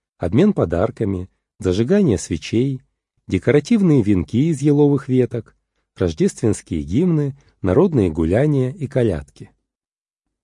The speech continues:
Относительно некоторых из этих традиций в книге «Внешняя сторона католической церкви» говорится: «Сколько из нас знают, что когда мы дарим или получаем рождественские подарки и украшаем наши дома и церкви зелёными венками,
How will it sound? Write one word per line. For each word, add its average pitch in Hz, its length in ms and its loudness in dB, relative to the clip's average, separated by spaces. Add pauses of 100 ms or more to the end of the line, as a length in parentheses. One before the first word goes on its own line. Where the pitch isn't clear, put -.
Относительно 101 640 0
некоторых 104 540 0
из 90 100 -2
этих 92 280 -4
традиций 87 640 -4 (320)
в - 80 -20
книге 113 380 2
«Внешняя 101 520 2
сторона 98 420 0
католической 90 720 -4
церкви» 156 480 -4
говорится: 110 720 -4 (1000)
«Сколько 180 520 2
из 165 180 2
нас 147 260 4
знают, 98 500 -2 (320)
что - 200 -4
когда 107 300 2
мы 110 140 4
дарим 110 400 4
или 104 120 2
получаем 98 600 0
рождественские 98 840 -2
подарки 101 640 -2 (600)
и 98 60 -2
украшаем 151 640 2
наши 165 280 0
дома 120 360 2
и 135 40 2
церкви 143 440 -2
зелёными 104 520 4
венками, 87 640 -2